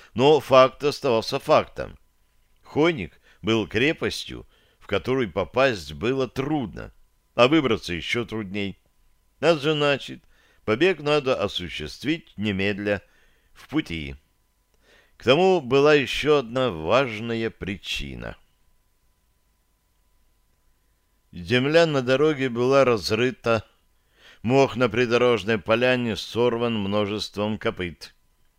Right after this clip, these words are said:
Вооружённые люди Шаффа встали кругом, осматриваясь, держа руки на рукоятях. Стрелки натянули арбалеты, внимательно рассматривали дорогу и опушку леса.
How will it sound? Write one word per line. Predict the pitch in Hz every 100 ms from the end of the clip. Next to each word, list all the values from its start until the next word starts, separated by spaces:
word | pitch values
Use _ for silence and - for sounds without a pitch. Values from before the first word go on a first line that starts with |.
| _ _ _
Вооружённые | 101 113 107 117 113
люди | 117 110 117 98 _ _
Шаффа | - 120 110 - 113 98
встали | - 107 104
кругом, | 101 104 117 117 120 113 - _ _
осматриваясь, | 87 85 107 120 110 117 120 117 104 - _ _
держа | 90 104 101 113
руки | 101 110 104
на | 113 110
рукоятях. | 104 110 107 104 95 98 95 - _ _ _ _ _ _ _
Стрелки | - - 113 110 120 127
натянули | 127 110 113 120 117
арбалеты, | 117 110 107 110 104 101 98 98 - _ _ _
внимательно | 85 95 110 120 104 117 120 120
рассматривали | 110 107 - 82 98 98 87 95 98 98 90 _ _
дорогу | 87 104 101 107 110
и | 110
опушку | 101 95 98 - 113
леса. | 104 85 - 87